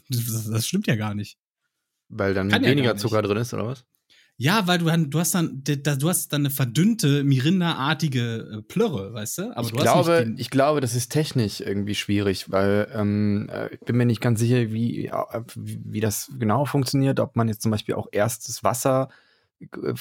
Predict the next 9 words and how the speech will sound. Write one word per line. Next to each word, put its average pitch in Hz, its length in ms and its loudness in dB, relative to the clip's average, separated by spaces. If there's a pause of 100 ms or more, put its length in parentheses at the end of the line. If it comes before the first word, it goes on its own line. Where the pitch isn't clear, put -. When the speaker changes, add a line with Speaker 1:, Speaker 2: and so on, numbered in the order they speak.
Speaker 2:
mit 120 240 0
Kohlensäure 123 460 2
versetzt 110 280 0
und 92 100 2
dann 131 200 2
den 151 100 2
Sirup 151 320 0
da 143 80 2
reinmacht. 147 560 -2